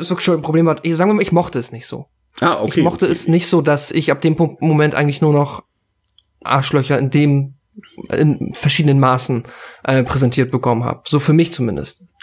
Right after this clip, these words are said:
Speaker 2: Ich fand's tatsächlich ziemlich smart gelöst, weil der Film natürlich auch immer mit so ein bisschen mit uns spielt und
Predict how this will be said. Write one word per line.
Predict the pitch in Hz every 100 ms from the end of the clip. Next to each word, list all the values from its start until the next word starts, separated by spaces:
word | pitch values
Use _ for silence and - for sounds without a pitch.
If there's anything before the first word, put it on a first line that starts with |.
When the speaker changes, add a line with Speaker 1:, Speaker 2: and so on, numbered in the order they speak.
| -
Speaker 2:
Ich | -
fand's | - 151
tatsächlich | 127 110 123 120
ziemlich | - 110 -
smart | 101 -
gelöst, | - 85 -
weil | 85
der | 87
Film | 101
natürlich | 104 - 104 -
auch |
immer | 104 104
mit | 104 -
so |
ein | 98
bisschen | - 101 90
mit | 98
uns | 98
spielt | - 113 127
und | 98 98